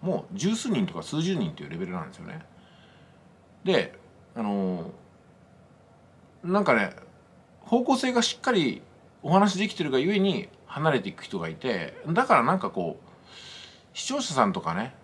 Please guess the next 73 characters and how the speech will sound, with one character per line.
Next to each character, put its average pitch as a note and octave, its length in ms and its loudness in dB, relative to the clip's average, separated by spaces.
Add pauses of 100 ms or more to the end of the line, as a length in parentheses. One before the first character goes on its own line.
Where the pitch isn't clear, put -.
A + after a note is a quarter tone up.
(440)
関 D3+ 220 0
係 D3 160 -4
が C3+ 160 2
す - 140 -6
ご F3+ 80 0
く E3 100 -8
測 D#3+ 280 0
り C4+ 60 -2
や D4 60 0
す - 140 -4
い E3+ 60 0
な F2+ 180 0
と - 80 -10
思 F2 100 -6
い E2+ 60 -6
ま F#2 100 -4
す - 100 -12
し、 G#2 380 -6
結 G3+ 160 -6
果 A#3+ 100 2
的 A#3+ 120 -2
に A#3 100 4
商 C4 180 2
品 A#2+ 200 2
も G2+ 320 0 (800)
な C#3+ 60 -10
ん C3 40 -8
か - 80 -4
売 C#3 140 0
り F3 80 4
や A3 100 6
す A3 100 -2
い F#3 60 2
っ - 40 -8
て - 100 -12
い - 20 -10
う - 40 -14
か、 D#2+ 120 -6
私 A3+ 240 -2
の A#3+ 120 6
方 B3+ 200 0
向 B3 180 2
性 A#3+ 140 4
の A#3 100 6
ま A3+ 120 6
ま A#3+ 120 4
商 F#3+ 160 8
品 C3+ 100 4
が F#2 80 2
で E2+ 100 -4
き E2+ 60 -6
ま G2+ 100 2
し - 80 -6
た - 80 -8
っ - 40 -6
て - 160 -14
い D#2+ 40 -8
う D#2 40 -6
ん D#2+ 60 -6
で、 G#2+ 200 0
守 - 100 -10
備 F3 220 0
一 - 80 -8
貫 D#3 160 -2
し D#3 40 -8
て D#3+ 60 -6
る E3 60 -4
わ - 20 -4
け - 80 -6
で - 60 -10
す - 40 -18
よ - 140 -16
ね。 - 160 -16